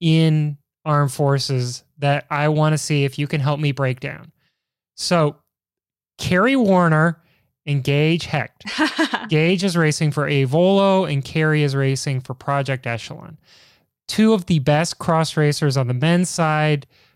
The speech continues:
Speaker 1: going at each other in crit racing. Who do you think wins the, between those two?
Speaker 2: Oh.
Speaker 1: It's two days of racing.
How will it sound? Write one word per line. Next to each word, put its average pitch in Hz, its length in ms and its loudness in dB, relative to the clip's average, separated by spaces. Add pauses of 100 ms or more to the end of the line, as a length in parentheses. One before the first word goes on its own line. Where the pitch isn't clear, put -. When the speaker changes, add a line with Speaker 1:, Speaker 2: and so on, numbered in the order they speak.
(360)
Speaker 1:
going 147 400 2
at 151 240 -2
each 175 220 0
other 147 460 2
in 139 520 0 (100)
crit - 300 -2
racing. 123 480 -8 (640)
Who 208 260 2
do 262 80 2
you 254 160 2
think 170 420 0
wins 127 960 -2 (720)
the, 139 140 0
between 151 840 2
those 151 480 2
two? 117 540 -2
Speaker 2:
Oh. 185 500 -4 (200)
Speaker 1:
It's 147 180 -4
two 196 160 2
days 220 220 2
of 220 100 0
racing. 135 520 -2